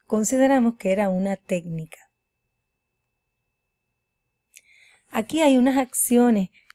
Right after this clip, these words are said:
que están ocurriendo que consideramos que eran importantes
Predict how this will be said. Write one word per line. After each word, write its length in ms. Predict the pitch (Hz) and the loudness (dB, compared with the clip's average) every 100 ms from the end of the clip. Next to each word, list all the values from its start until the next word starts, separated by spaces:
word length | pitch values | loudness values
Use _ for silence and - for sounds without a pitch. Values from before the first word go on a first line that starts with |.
| - | -6
que 100 | 196 | -6
están 300 | - 190 202 | -2 -2 0
ocurriendo 880 | 233 214 196 185 185 185 185 165 170 - - - - _ _ _ | 0 -2 -2 0 0 0 -2 -4 -10 -14 -16 -16 -20 _ _ _
que 120 | - | -8
consideramos 760 | 190 190 - 196 196 240 262 226 | -4 -4 2 2 4 4 4 2
que 140 | - | 0
eran 180 | 190 202 | 0 2
importantes 880 | 220 214 240 220 247 233 220 202 - | 0 -2 -4 0 2 2 0 -6 -6